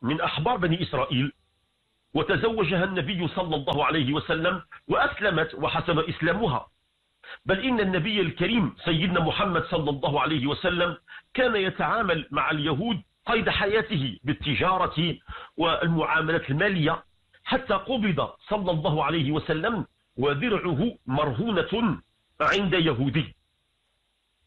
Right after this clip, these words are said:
كان عنده رهن عند يهودي. فكانت العلاقة بين اليهود وبين المسلمين علاقة فيها سلم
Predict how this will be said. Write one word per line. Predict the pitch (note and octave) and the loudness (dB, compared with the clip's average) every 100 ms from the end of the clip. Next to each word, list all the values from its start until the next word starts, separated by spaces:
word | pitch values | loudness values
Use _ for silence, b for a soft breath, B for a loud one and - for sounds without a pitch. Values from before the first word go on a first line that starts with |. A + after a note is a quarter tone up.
| - | -2
كان | D#3 | 0
عنده | D3 D#3 | 0 0
رهن | A#2+ D#3+ C3 A2+ D#2+ - | 0 0 0 -2 -8 -8
عند | C3 E3+ | -4 0
يهودي. | D#3 C3+ A#2 B2+ C#3 E2 _ _ _ _ _ _ _ _ - | 0 0 0 0 -2 -6 _ _ _ _ _ _ _ _ -4
فكانت | F3+ F3 E3 - - - _ _ _ _ - B3+ A#3+ | 0 2 2 -2 -12 -20 _ _ _ _ -2 0 0
العلاقة | D#3 D#3+ G#3+ A3 E3+ D#3 - | 0 0 -2 -2 -4 -4 -2
بين | E3+ G3 | -2 0
اليهود | E3 D#3 D3+ A#3 F3 - - | 0 0 0 0 -2 -6 -4
وبين | C3 D#3+ G#3 | -2 0 0
المسلمين | E3+ D#3+ - F3+ A#3 A#3 - - | 2 0 0 -2 0 -2 -6 -6
علاقة | D#3 C4 B3+ - G#3 D#3+ | -2 0 0 0 -2 -2
فيها | A2+ G#3 F3 E3+ C#3 | -2 0 2 0 -2
سلم | - A3+ A#2 | -2 0 0